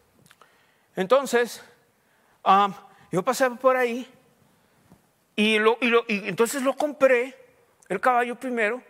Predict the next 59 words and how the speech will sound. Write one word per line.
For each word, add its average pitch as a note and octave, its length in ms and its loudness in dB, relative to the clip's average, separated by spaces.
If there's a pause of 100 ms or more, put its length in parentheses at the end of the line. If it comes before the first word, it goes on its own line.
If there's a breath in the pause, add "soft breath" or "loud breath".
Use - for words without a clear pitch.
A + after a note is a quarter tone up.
(1040)
Y A3 140 2
entonces C4 380 -2
en A#3+ 100 0
ese C4 160 -4
tiempo B3+ 280 0
hablé A3+ 180 2
con A#3+ 160 0
él. A#3 100 -2
¿Cuántos A#3 240 0
se A#3 60 2
acuerdan A3 260 2
del G3+ 100 0
hermano F#3+ 280 0
Manuel? F#3+ 240 0
La F#3+ 80 0
hermana F3+ 260 -2
Alicia F3 340 -4
vivía E3+ 280 -4
por D#3+ 120 -8
una E3+ 140 -4
calle D#3+ 220 -4
allá D3+ 120 -6
que D3+ 60 -20
se D3+ 80 -10
llama D3 180 -6
Cherokee, - 540 -6 (220)
pero B2 140 -2
aquí B2 160 -6
en C3 100 -10
Douglas, G#2+ 340 -10
allá, A2 200 -16 (760 soft breath)
por A#2+ 100 -6
la A2 160 -6
quince B2+ 360 -10
y - 20 -14
por A2+ 180 -10
esas B2 200 -14
partes, A2 300 -12
sí. A2+ 80 -18 (440 loud breath)
Y D#3 40 -8
me E3 80 -2
dijo, E3+ 140 -4
"Pastor, G3 300 -2
lo A3+ 100 -4
puedo A3+ 180 -6
tener G#3 280 -6
aquí, A#3+ 240 -6
pero E3 300 -4 (400 loud breath)
muy E3+ 160 -6
poco F3 260 -4
tiempo, G3 320 -6
porque B2+ 200 -6
aquí B2 140 -10
en D3+ 60 -6
la E3 100 -6
ciudad C#3 300 -4
no C3 100 -10
nos C3 180 -12
dejan". A2 220 -10